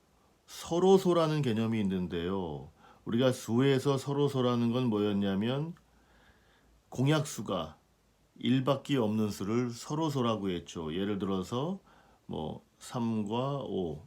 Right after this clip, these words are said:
서로소 맞죠? 공약수가 일, 일밖에 없으니까요. 뭐 육과,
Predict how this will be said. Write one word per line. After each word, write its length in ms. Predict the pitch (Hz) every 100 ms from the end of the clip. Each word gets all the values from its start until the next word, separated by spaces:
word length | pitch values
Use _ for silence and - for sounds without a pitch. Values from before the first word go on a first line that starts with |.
| _
서로소 400 | - 127 120 120
맞죠? 580 | 98 90 - 135 185 190 _
공약수가 720 | 104 104 92 - 101 123 139 170 170
일, 240 | 107 98 107
일밖에 480 | 117 139 131 117 -
없으니까요. 960 | 95 - 98 92 82 90 82 85 156 190 - - - - _ -
뭐 240 | 98 87
육과, 800 | 92 117 117 _ 135 139 175